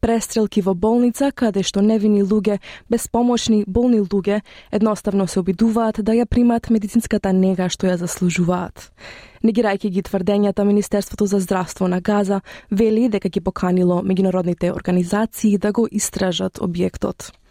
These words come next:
Лидерот на опозицијата Питер Датен вели дека испратил писмо до премиерот во кое бара од него да свика национален кабинет со цел да се справи со порастот на антисемитизмот во австралиската заедница.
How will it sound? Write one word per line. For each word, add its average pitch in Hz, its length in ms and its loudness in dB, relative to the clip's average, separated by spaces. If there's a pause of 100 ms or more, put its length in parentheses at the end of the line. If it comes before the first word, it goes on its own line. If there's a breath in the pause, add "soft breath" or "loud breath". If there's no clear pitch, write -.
(760 soft breath)
Лидерот 277 400 4
на 262 180 2
опозицијата 233 720 0
Питер 180 240 -2
Датен 226 560 0
вели 214 180 2
дека 220 240 0
испратил 226 460 0
писмо 226 460 0
до 254 100 2
премиерот 240 600 2
во 262 180 0
кое 214 280 0
бара 185 420 -2
од 180 140 0
него 202 340 2
да 254 120 0
свика 247 360 0
национален 240 540 0
кабинет 196 640 -2 (280 loud breath)
со - 140 -2
цел 220 240 0
да 247 80 0
се 277 120 0
справи 240 360 0
со 262 120 -2
порастот 240 540 -2
на 247 240 2
антисемитизмот 220 1000 2 (280 loud breath)
во 262 60 4
австралиската 202 560 0
заедница. 175 640 -2